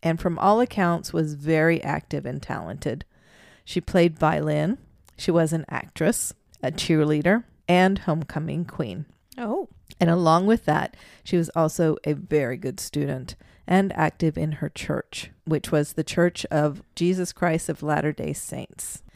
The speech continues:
Speaker 1: She graduated in nineteen seventy-five and then did some modeling, and in nineteen seventy-six was crowned Miss Concord.
Speaker 2: Oh, my
Speaker 1: She's
Speaker 2: goodness.
Speaker 1: very, very pretty.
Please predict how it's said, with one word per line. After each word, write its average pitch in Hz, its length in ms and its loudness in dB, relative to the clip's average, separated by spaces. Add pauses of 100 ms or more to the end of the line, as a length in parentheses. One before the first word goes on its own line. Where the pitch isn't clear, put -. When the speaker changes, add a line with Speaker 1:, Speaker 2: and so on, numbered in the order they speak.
(260)
Speaker 1:
She - 120 -8
graduated 247 720 6
in 180 240 2
nineteen 190 520 -2
seventy-five 196 920 2
and 175 120 2
then 170 220 2
did 180 240 0
some 220 240 -4
modeling, 156 640 0 (340)
and 196 120 4
in 196 220 4
nineteen 220 680 0
seventy-six 180 880 -2
was 220 180 0
crowned 175 500 -4
Miss 165 240 -4
Concord. - 580 -6 (360)
Speaker 2:
Oh, 254 400 2
my 156 60 -10
Speaker 1:
She's 170 80 -8
Speaker 2:
goodness. 165 140 -2
Speaker 1:
very, 202 280 6
very 143 320 0
pretty. - 460 -10